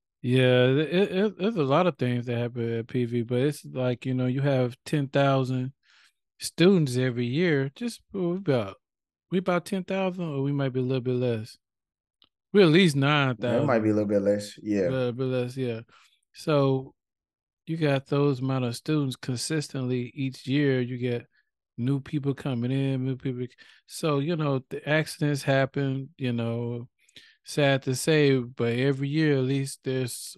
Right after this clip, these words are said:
Speaker 1: one significant school death, somebody done, done, uh, passed in a car accident or, you know, cancer. Every, I met people in college even die from, from ill-,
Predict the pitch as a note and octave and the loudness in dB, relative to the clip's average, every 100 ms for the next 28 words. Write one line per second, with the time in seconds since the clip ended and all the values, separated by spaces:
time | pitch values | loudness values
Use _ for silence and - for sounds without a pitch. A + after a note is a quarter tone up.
0 | _ A#2+ C3 C3+ C#3+ - C3+ C#3 C#3+ C3+ | _ -4 0 2 0 -2 -4 -2 -4 -8
1 | - C#3 - C#3 C#3 C#3 C3 C3 C3 - | -6 -6 -4 0 2 2 2 0 0 -4
2 | C3+ B2+ B2+ B2+ B2 A#2 A2+ A2+ _ _ | -6 -4 -2 -2 -4 -6 -10 -12 _ _
3 | _ _ _ _ _ _ _ - B2+ B2 | _ _ _ _ _ _ _ -4 -2 0
4 | A#2 A2+ A2 G#2 G2+ A#2+ _ - C#3 B2+ | -2 -2 -2 -6 -8 -14 _ -4 0 2
5 | C3 B2+ C#3 B2+ - C#3 B2+ B2+ B2+ - | 2 0 -2 -4 -2 2 2 2 0 -4
6 | C3+ B2+ B2+ B2+ C3 B2 A2 G2 F#2+ F#2+ | -4 0 0 0 0 -2 -4 -6 -10 -14
7 | F#2+ _ _ _ _ - B2 A#2 A2+ A2 | -18 _ _ _ _ -8 -6 -4 -6 -6
8 | G#2 - D#3 C#3 C3 B2 D3 B2+ C3 B2+ | -10 -4 0 0 0 -2 -4 -2 -2 -2
9 | C3+ E3+ G3 F#3+ E3+ F3 - F3+ F3 E3 | -2 -2 -4 -4 -2 -2 -4 -4 -4 -4
10 | - F#3 G3+ D3 D#3 C#3 C3+ C3 C3+ - | -6 -6 -4 -4 -4 -6 -4 -6 -8 -14
11 | _ C#3 C3+ C3+ C3 C#3 C3 C3 C3+ _ | _ -2 0 0 -2 -2 0 -2 -6 _
12 | _ _ _ - A#2+ B2+ C#3 C3+ | _ _ _ -4 -2 2 2 2